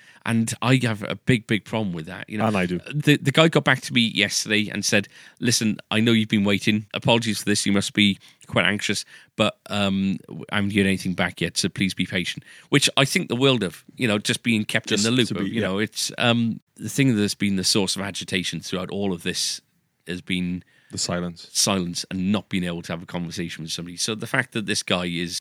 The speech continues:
Speaker 1: being as helpful as he is, you know, I'm, I'm appreciative, and I feel sorry sometimes for, you know, these people who work in insurance companies, who work in kind of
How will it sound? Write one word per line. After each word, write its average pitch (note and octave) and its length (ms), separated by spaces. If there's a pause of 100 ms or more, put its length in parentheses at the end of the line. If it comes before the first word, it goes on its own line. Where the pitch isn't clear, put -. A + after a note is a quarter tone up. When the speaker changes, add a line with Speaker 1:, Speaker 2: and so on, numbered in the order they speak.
Speaker 1:
being F2+ 240
as F2 320 (120)
helpful F2 320
as D#2+ 100
he D#2+ 100
is, F2 200 (480)
you G2 80
know, F#2 180
I'm, G2 260 (160)
I'm B2 120
appreciative, - 600 (140)
and G#2+ 340 (440)
I A#2+ 140
feel G#2 240
sorry F#2+ 240
sometimes F2 460
for, F2 80
you F2 200
know, E2+ 120
these E2+ 120
people - 220
who F2 80
work F2 220
in E2+ 60
insurance E2+ 420
companies, F2 320
who E2+ 80
work E2+ 320
in E2+ 180
kind F#2+ 180
of - 120